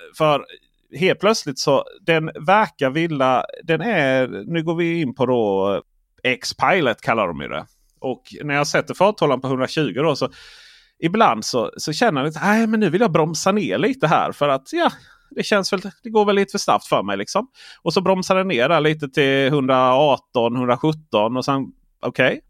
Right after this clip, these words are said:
jaha, eh, tack, tack. Den har ju också det här irriterande att om jag har adaptiva farthållaren igång och så kommer jag nära en bil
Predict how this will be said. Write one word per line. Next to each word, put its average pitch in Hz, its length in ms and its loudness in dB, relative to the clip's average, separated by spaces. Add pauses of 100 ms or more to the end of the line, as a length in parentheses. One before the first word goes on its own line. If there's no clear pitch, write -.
(220)
jaha, 156 320 -4 (120)
eh, 139 300 -4
tack, - 420 -12
tack. 156 120 -10 (880)
Den 175 200 0
har 175 140 4
ju 160 60 4
också 156 200 -2
det 135 60 -2
här 143 100 2
irriterande 113 600 -2
att 107 100 -10
om 117 80 -6
jag 131 80 -2
har 147 80 4
adaptiva 131 380 0
farthållaren 120 420 0
igång 117 300 -2 (160)
och 113 100 -4
så 123 80 -8
kommer 123 220 -2
jag 123 60 0
nära 131 260 4
en 110 140 -2
bil 117 280 -2